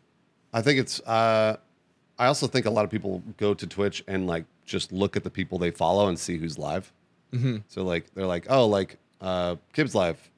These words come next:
Speaker 1: Like, I'll check in and see what Kib's doing." Like, I don't know if they
Speaker 2: Mm-hmm.
Speaker 1: even, like, even if they get their notification, maybe they're busy or whatever, but, uh,
Speaker 2: Mm.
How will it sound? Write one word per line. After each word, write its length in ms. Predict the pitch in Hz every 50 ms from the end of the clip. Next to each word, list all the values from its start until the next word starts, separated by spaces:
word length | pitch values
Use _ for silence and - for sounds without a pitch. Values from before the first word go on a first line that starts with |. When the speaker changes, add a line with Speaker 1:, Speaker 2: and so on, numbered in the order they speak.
| _ _ -
Speaker 1:
Like, 160 | 92 92 -
I'll 80 | 98 92
check 160 | - 107 87
in 40 | 107
and 100 | 107 -
see 100 | - 113
what 120 | 107 104
Kib's 200 | - 127 110 90
doing." 180 | 90 85 80 82
Like, 160 | 82 85 -
I 80 | 104 117
don't 100 | 123 123
know 60 | 117
if 80 | 110 123
they 80 | 113
Speaker 2:
Mm-hmm. 80 | 101 104
Speaker 1:
even, 240 | 101 98 92 92 90
like, 160 | 87 90 90 -
even 140 | 113 110 110
if 80 | 104 110
they 60 | 101
get 120 | 95 101
their 100 | - 95
notification, 680 | 95 92 85 80 - 95 98 95 - - 87 87 87 87 - _ _ _ _ _ -
maybe 140 | 101 101
they're 100 | 98 92
busy 320 | 80 90 104 87 98 98 92
or 80 | 87
whatever, 300 | 87 90 90 95 90 85
but, 260 | 76 76 90 85 - - _ _ _ _ _ _ _ _ _ _ _
uh, 420 | 98 98 92 90 87 85 85 82
Speaker 2:
Mm. 40 | 85